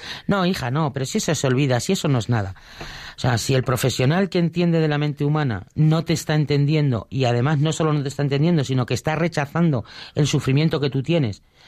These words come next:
por ese hecho, eh, no solo no te ayuda, sino que te perjudica. El sentimiento es de horror, de desprecio, de decepción, de,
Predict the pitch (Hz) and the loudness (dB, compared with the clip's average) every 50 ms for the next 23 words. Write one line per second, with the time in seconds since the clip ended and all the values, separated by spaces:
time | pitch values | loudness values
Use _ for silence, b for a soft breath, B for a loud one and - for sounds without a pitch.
0 | b b b b - 131 131 139 135 - 156 160 160 - - 143 156 190 - B | b b b b -2 0 2 2 2 0 0 0 0 -2 -2 -2 -2 -2 -4 B
1 | B B B B B B B - 127 135 131 127 127 123 123 123 127 - 143 139 | B B B B B B B -2 0 2 4 4 4 4 4 2 2 2 2 0
2 | 131 135 139 139 147 139 143 151 147 156 160 - 170 139 117 113 110 110 - 110 | 0 0 0 0 0 0 2 2 2 2 2 0 0 0 0 -2 -4 -4 -4 -4
3 | 98 - 117 113 117 107 - 90 85 B B B B B B B B B B B | -4 -2 -2 -2 -2 -2 -2 -6 -8 B B B B B B B B B B B
4 | - 127 127 131 131 127 - - 127 120 120 120 131 135 156 139 185 185 185 175 | 0 2 2 4 2 0 0 0 0 0 0 2 2 2 2 2 2 2 0 0
5 | 160 160 165 147 127 113 131 165 185 180 180 190 196 175 160 143 123 120 110 - | 0 0 2 2 2 2 2 2 2 2 0 -2 -4 -8 -8 -8 -6 -6 -6 -6
6 | - - 165 175 165 - - 165 165 170 165 147 139 127 117 117 117 104 - 120 | -4 -2 0 0 0 -2 0 0 2 2 2 2 0 0 0 -2 -4 -4 -4 -6
7 | 113 - - 165 170 170 170 170 170 165 151 139 135 131 127 123 | -6 -2 0 2 2 2 2 2 2 2 2 0 0 0 -2 -4